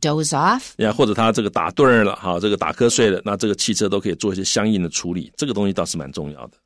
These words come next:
Speaker 1: This can be achieved by adjusting vehicle performance based on how people feel.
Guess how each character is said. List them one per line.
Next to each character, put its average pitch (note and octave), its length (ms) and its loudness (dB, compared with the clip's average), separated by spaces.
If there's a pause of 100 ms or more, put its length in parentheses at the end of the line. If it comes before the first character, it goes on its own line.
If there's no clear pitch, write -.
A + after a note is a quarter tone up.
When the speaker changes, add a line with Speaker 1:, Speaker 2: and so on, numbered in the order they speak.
(420)
Speaker 1:
This C#4+ 180 4
can F#4+ 140 0
be F4 80 4 (100)
achieved A#3 480 0
by F3+ 260 0
adjusting F#3 520 0
vehicle B3+ 400 0
performance G3+ 580 2
based G3 340 0
on D#3 80 -2
how F3+ 280 0
people G3+ 320 -4
feel. C4 440 -2